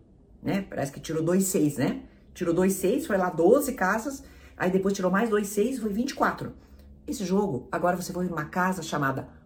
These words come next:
Volte ao Início. Volta. É, você fala, "Eu, como é que é? Não sei o que fazer porque eu amo." Não, querida. Amor é outra coisa.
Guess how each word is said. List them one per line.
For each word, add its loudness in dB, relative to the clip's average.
Volte 0
ao 2
Início. -2
Volta. -6
É, 0
você -10
fala, -4
"Eu, 0
como -10
é -10
que -6
é? -6
Não 2
sei -2
o -2
que -8
fazer -2
porque -12
eu -2
amo." -8
Não, -8
querida. -14
Amor -4
é -2
outra -4
coisa. -14